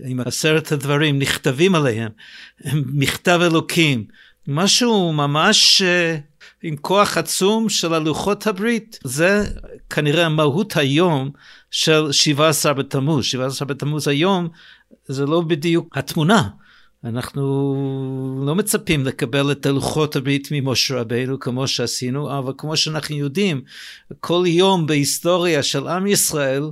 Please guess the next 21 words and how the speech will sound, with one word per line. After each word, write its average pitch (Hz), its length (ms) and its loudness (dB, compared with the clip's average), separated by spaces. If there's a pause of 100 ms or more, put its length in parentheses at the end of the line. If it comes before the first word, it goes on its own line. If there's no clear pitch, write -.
(100)
המהות 135 460 -2
שלו 139 480 0 (200)
עדיין 143 400 2
נמצאת 196 560 0
בתוכו. 113 520 -4 (220)
אנחנו 143 460 -4
חוזרים 165 640 0
לאותו 180 540 0
הזמן, 160 760 2 (360)
ואנחנו 147 640 -2
יכולים, 185 720 0 (120)
אה, 143 100 -6
באמת 160 480 -2 (100)
לקיים 160 640 0
את 143 120 -4
הכוח 127 600 2
ואת - 180 -6
ההזדמנות 139 920 0 (140)
של 151 320 0
היום 147 320 2
ההוא. 113 320 -2